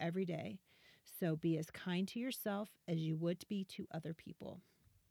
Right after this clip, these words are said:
That three-letter word yet works like magic.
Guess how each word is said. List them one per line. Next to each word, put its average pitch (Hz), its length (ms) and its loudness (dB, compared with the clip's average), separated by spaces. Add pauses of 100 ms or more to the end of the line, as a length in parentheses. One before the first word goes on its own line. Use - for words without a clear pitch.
(1400)
That - 200 -2
three-letter 214 540 2
word 208 320 0
yet 170 500 0 (100)
works 170 460 -2
like 190 180 0
magic. 175 640 -4